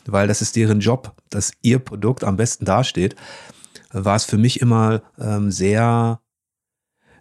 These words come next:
waren das eigentlich die peinlichsten Momente, wenn, wenn, wenn Pressekollegen tatsächlich über Metacritic argumentiert haben. Also wenn man, sag ich mal, einen Verriss geschrieben hat oder irgendwas bejubelt hat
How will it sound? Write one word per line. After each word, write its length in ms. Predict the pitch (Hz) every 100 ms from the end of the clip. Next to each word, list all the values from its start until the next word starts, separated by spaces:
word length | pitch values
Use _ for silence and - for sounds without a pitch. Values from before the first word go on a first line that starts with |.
| -
waren 120 | 107
das 140 | 117
eigentlich 160 | 110 117
die 100 | 117
peinlichsten 460 | - 110 135 131 143
Momente, 460 | 110 107 135 135
wenn, 320 | 113 110 110 - _ _ _ _
wenn, 220 | - 113 113
wenn 180 | 110 104
Pressekollegen 800 | - 117 - 185 131 117 107 107
tatsächlich 560 | - 107 - 104 101 -
über 180 | 110
Metacritic 680 | 98 110 135 - 98 - 87
argumentiert 600 | 98 98 98 92 - 90
haben. 200 | 92 92
Also 220 | 92 101
wenn 140 | 98 120
man, 280 | 123 117 107 _ _ _ _ _ _ - -
sag 200 | 110 107
ich 80 | 98
mal, 120 | 95
einen 100 | 87
Verriss 340 | 95 90 170
geschrieben 460 | - 147 135 131 123
hat 180 | 123 127
oder 200 | 98 90
irgendwas 400 | 101 98 98 -
bejubelt 480 | 87 107 190 180
hat 200 | 165 -